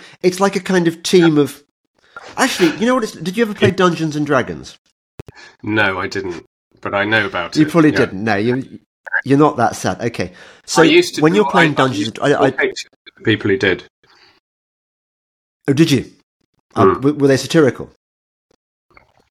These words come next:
Speaker 2: No, I just, um, I was good at drawing all the armoured monsters and wizards and that stuff, so, um,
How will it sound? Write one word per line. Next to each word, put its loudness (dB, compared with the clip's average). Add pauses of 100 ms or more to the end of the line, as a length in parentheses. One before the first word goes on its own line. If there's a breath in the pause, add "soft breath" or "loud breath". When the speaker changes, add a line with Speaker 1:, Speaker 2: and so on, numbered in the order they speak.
(220)
Speaker 2:
No, -4
I 4
just, 0
um, -2
I -2
was -4
good -2
at -6
drawing -2
all -2
the -4
armoured -2
monsters -2
and -6
wizards -4
and -6
that -8
stuff, -6
so, -8
um, -10